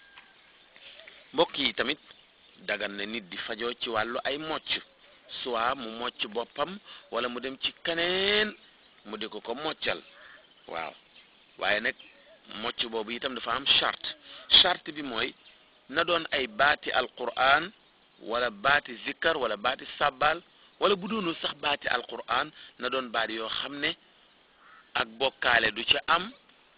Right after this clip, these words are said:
baat yoo xam ne itam du xaraam. Mais kuy mocc ba noppi di wax baat yoo xam ne day bokkaale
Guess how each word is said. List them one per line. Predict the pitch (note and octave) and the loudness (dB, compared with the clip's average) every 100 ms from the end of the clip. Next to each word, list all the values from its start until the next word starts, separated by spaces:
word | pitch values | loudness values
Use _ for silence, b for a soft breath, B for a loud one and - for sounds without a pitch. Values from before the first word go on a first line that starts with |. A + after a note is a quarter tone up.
| - | -4
baat | A2 B2 | 2 2
yoo | A#2 A#2 | 2 -2
xam | - A#2 | -2 -4
ne | A2 A2 | -4 -4
itam | A2 G2+ | -6 -8
du | G2+ | -2
xaraam. | - A#2 G#2 F#2+ | 0 2 0 -4
Mais | A2 C3+ - | -4 -6 -6
kuy | - G#3+ G3 F#3 B B B | -10 -8 -6 -8 B B B
mocc | C#3 D3 D#3+ - - | -14 -6 -6 -4 -4
ba | B2 | -2
noppi | C#3 B2 | -4 -4
di | B2+ | -4
wax | C3 | -4
baat | A#2 A#2+ A2+ | -2 -2 -2
yoo | A2+ A2 | -4 -6
xam | A2 | -6
ne | G2+ | -8
day | F#2+ G#2 | -6 -8
bokkaale | G#2 B2 - A#2 F#2+ | -6 -10 -4 0 0